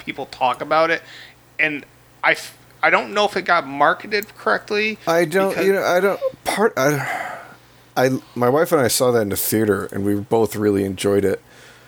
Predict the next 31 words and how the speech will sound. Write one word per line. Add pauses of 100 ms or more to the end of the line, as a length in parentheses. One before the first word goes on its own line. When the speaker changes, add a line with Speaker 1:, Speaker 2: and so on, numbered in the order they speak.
(140)
Speaker 2:
And
you're
right,
I
don't
know, (160)
but
I
don't
know
how
they
would
have
marketed
it.
I
mean,
like, (840)
most
of
the
stuff
I
saw
was
comparing
it
to,
like,
a,